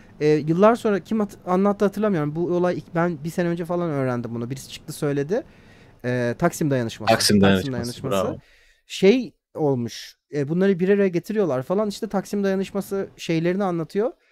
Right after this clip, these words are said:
Speaker 1: E, taleplerini anlatıyor. Erdoğan birdenbire aşırı derecede öfkeleniyor. Ve bağırıp
Speaker 2: Hı hı.
Speaker 1: çağırıyor ve terk ediyor ortamı.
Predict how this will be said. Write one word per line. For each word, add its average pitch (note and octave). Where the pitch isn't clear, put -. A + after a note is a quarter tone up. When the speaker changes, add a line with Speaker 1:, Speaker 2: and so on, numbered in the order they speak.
Speaker 1:
E, B2
taleplerini F3
anlatıyor. F3+
Erdoğan A3
birdenbire A#3+
aşırı G#3
derecede E3
öfkeleniyor. C3+
Ve G3+
bağırıp G3
Speaker 2:
Hı -
hı. -
Speaker 1:
çağırıyor F3+
ve A3
terk G#3+
ediyor C#3
ortamı. C3+